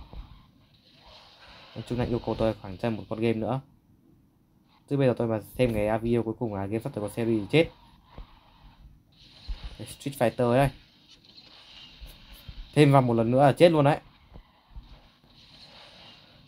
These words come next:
Vỡ bụng luôn đấy. Sao lại F chín chín hai ra nhiều tên, ra nhiều sự kiện làm T L E vậy trời. Chơi này sao mà hết được.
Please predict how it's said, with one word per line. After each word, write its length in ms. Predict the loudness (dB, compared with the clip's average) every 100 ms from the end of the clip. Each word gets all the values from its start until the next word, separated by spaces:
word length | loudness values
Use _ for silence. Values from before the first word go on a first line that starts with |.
| _ _ _ _
Vỡ 180 | 6 8
bụng 180 | 8 6
luôn 100 | 2
đấy. 160 | 2 -4 -20 -20 _ _ _ -20 -20 -12 -10 -10 -14 -20 -20 -20 -20 -20 _ -20 -20 -20 _ _ _ _ _ -20 _ _ _ _ _ -20 -20 _ _ _ -10
Sao 80 | -6
lại 100 | -4
F 80 | -6
chín 120 | -8 -4
chín 160 | 0
hai 180 | 2 4 4 4 2
ra 120 | 2
nhiều 180 | 0 0
tên, 260 | 0 0 -4 -12 -16 -18 -20 -20 _
ra 160 | -2 2
nhiều 160 | 2 2
sự 140 | -2
kiện 240 | -2 -2
làm 300 | 0 -2 -2 -8 -12 -20 -20 -20 -20 -20 _ _
T 40 |
L 160 | 0 2
E 200 | 4 4
vậy 100 | 4 0
trời. 240 | -4 -4 -8 _ _ _ _ _ -20 -20 -16 -14 -16 _ -18 -16 -4
Chơi 140 | 2
này 120 | 4 4
sao 100 | 4
mà 80 |
hết 120 | 6 8
được. 260 | 8 6